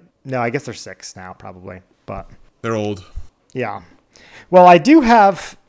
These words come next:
Speaker 1: a new to the pod, new to me brewery that I would
Speaker 2: Well, that's
Speaker 1: like to
Speaker 2: good.
Speaker 1: talk
Speaker 2: We always
Speaker 1: about.
Speaker 2: like new breweries.
Speaker 1: We do. This was, shout out to my friends David and Andrea for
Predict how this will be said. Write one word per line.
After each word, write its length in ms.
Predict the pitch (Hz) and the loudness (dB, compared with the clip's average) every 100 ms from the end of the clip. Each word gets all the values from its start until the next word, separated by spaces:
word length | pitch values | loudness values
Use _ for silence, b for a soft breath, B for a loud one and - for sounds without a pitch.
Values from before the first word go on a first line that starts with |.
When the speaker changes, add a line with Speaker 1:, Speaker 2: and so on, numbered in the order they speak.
| _ _ | _ _
Speaker 1:
a 540 | 170 147 139 131 - _ _ | -2 0 0 -4 -8 _ _
new 360 | 135 147 170 160 | -4 2 4 2
to 120 | 156 | -2
the 120 | 120 | -6
pod, 480 | 120 123 113 110 98 | -4 -2 -2 -4 -8
new 200 | 117 123 | -8 -6
to 80 | 110 | -6
me 440 | 110 113 110 101 - _ _ | -8 -8 -8 -10 -14 _ _
brewery 540 | 113 104 95 90 92 _ _ | -12 -10 -12 -18 -20 _ _
that 160 | 107 110 | _ -10
I 80 | 101 | -10
would 120 | 101 | -6
Speaker 2:
Well, 80 | 113 | -6
that's 120 | 120 | -6
Speaker 1:
like 40 | |
to 60 | 120 | -8
Speaker 2:
good. 60 | 110 | -10
Speaker 1:
talk 100 | 113 | -8
Speaker 2:
We 60 | |
always 220 | 123 170 117 | -6 -8 -8
Speaker 1:
about. 60 | |
Speaker 2:
like 180 | 131 123 | -10 -10
new 120 | 120 | -12
breweries. 600 | 104 117 131 87 110 - - 107 B B B | -10 -10 -10 -12 -14 -18 -16 -16 B B B
Speaker 1:
We 120 | 254 | -8
do. 460 | 277 170 117 117 180 - _ _ _ | -2 -2 -2 -6 -12 -18 _ _ _
This 180 | - 185 | -10 -4
was, 320 | 220 208 - - _ _ | -4 -4 -8 -20 _ _
shout 220 | - 170 | -4 -2
out 140 | 185 175 | -2 -4
to 100 | 180 | -8
my 140 | 175 | -8
friends 280 | - 170 165 | -6 -6 -6
David 240 | 160 156 | -6 -6
and 80 | 165 | -6
Andrea 640 | 165 160 156 156 156 156 - | -8 -8 -6 -4 -6 -8 -14
for 640 | _ 147 143 139 135 139 | _ -6 -4 -4 -6 -8